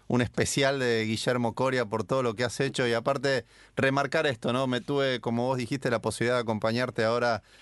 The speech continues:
dos días en Neuquén y ver el enorme cariño que recibís, ¿no? Constantemente y de todas las edades, ya no solo de quienes te han visto jugar o quienes son contemporáneos, de más grandes, de más chicos, y eso la verdad que debe ser muy lindo. No sé cómo lo vivís o, o, o qué te queda de eso.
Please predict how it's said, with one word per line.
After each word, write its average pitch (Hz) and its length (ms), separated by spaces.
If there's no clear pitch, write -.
dos 120 240
días 131 300
en 117 140
Neuquén 139 500
y 113 140
ver 147 260
el 120 140
enorme 147 400
cariño 135 380
que 117 100
recibís, 113 500
¿no? 117 140
Constantemente 135 1000
y 135 100
de 147 100
todas 190 240
las 147 180
edades, 165 420
ya 156 120
no 151 160
solo 143 580
de 117 180
quienes 131 360
te 135 100
han 131 160
visto 127 240
jugar 127 380
o 113 100
quienes 107 240
son 123 180
contemporáneos, 120 800
de 123 160
más 139 160
grandes, 143 380
de 117 100
más 127 220
chicos, 127 420
y 123 60
eso 131 180
la 117 120
verdad 123 260
que 120 320
debe 127 200
ser 127 200
muy 123 140
lindo. 135 280
No 127 80
sé 139 160
cómo 139 180
lo 131 140
vivís 135 340
o, 120 80
o, 117 320
o 123 160
qué 147 140
te 127 180
queda 139 340
de 123 140
eso. - 260